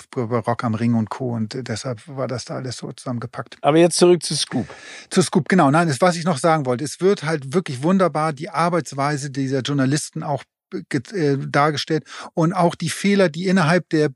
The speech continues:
Speaker 1: der B B C, ähm, da sind, also auch in den Abstimmungsprozessen und, ähm, und letztendlich muss man sagen, diesen Scoop, den die B B C dann gelandet hat mit diesem Interview, ist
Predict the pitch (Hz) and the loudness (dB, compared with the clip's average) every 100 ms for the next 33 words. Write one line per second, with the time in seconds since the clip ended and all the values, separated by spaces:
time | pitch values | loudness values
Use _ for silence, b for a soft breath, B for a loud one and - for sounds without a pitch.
0 | - 143 156 151 131 - 196 165 165 190 | 0 0 0 -2 -4 0 2 2 2 0
1 | B B B B 214 170 127 127 123 135 | B B B B -2 2 4 4 2 2
2 | 127 127 117 117 165 131 151 139 180 151 | 4 2 0 -2 0 0 0 -2 -2 -2
3 | 175 160 - - 151 147 - - 139 - | 0 -2 -2 0 2 0 -2 -8 -4 -2
4 | 135 - 135 160 139 131 123 131 B B | -2 -2 -2 0 0 0 0 -6 B B
5 | B B - 131 139 139 185 214 - _ | B B -6 -2 0 0 -4 -8 -18 _
6 | _ 208 156 196 180 175 147 185 165 156 | _ 2 2 2 0 -2 0 0 0 0
7 | 156 160 131 156 143 131 - - 277 175 | 0 0 -2 -2 -2 -2 -4 2 4 4
8 | - 180 - 151 147 139 135 147 139 - | -2 -14 -8 -2 0 -2 -4 -4 -4 -4
9 | 180 160 139 131 131 175 247 214 131 131 | -2 2 2 2 4 6 6 4 -2 -4
10 | 123 131 147 117 123 127 B B 165 165 | -6 -4 -4 -4 -6 -10 B B 0 0